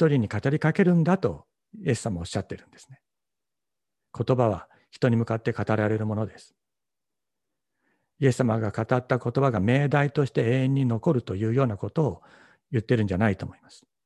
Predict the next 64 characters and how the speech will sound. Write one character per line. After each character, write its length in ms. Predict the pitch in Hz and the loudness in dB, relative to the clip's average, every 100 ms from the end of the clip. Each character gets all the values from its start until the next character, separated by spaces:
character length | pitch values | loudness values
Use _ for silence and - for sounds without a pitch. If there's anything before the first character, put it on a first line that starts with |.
| _ _ | _ _
ま 100 | 117 | -6
あ、 20 | |
そ 140 | 110 131 | 0 2
れ 60 | |
も 240 | 139 139 - _ _ _ _ _ _ - 247 | 2 0 -6 _ _ _ _ _ _ -20 -20
否 120 | - | -2
定 120 | - 131 | 4 4
は 100 | 131 | 4
し 120 | 139 | 2
ま 100 | 135 | 0
せ 120 | 147 | 0
ん 40 | 123 | -2
け 80 | |
れ 80 | - | -6
ど 80 | - | -10
も、 140 | 104 _ _ _ _ _ _ | -18 _ _ _ _ _ _
も 100 | 160 | 0
っ 80 | 190 | 4
と 100 | 143 | 2
重 200 | 104 120 | 2 2
要 140 | 117 | 2
な 120 | 113 110 | 0 -2
こ 120 | 123 | -2
と 100 | 120 | -2
は、 200 | 98 92 - - _ _ _ _ _ | -2 -6 -18 -20 _ _ _ _ _
君 260 | - 180 185 | 0 4 4
た 160 | 170 127 | 4 2
ち 140 | 113 | -2
一 280 | 92 - 170 | -6 0 2
人 20 | |
一 280 | 175 - 208 | 2 4 4
人 140 | 147 | 4
に 160 | 95 - - | 2 -2 -10
私 340 | 117 135 - | 0 0 4
は 120 | 139 | 2
永 320 | - 123 147 170 | 4 6 8 6
遠 100 | 170 | 4
に 100 | 175 | 4
語 120 | 139 175 | 2 2
り 120 | 185 | 0
か 160 | - - | -2 2
け 120 | 233 | 4
る 120 | 135 | 4
と 240 | - - _ _ _ _ _ _ _ _ _ _ | 0 -12 _ _ _ _ _ _ _ _ _ _
お 120 | 170 120 | -10 -8
っ 20 | |
し 100 | - | -6
ゃ 40 | |
っ 40 | 90 | -8
て 120 | - | -10
る。 100 | - _ _ _ _ _ _ _ _ _ _ _ - | -20 _ _ _ _ _ _ _ _ _ _ _ 6
永 120 | 151 | 8
遠 260 | 185 185 | 8 6
に 80 | 185 | 4
君 200 | 180 185 | 4 4
た 140 | 175 139 | 4 2
ち 160 | 160 | 6
を 280 | 165 160 165 _ | 6 4 -2 _
呼 120 | 131 | 4
び 80 | 127 | 6
集 240 | 170 170 190 | 6 6 6
め 120 | 214 | 6
る 100 | 120 | 4
と 180 | - | -2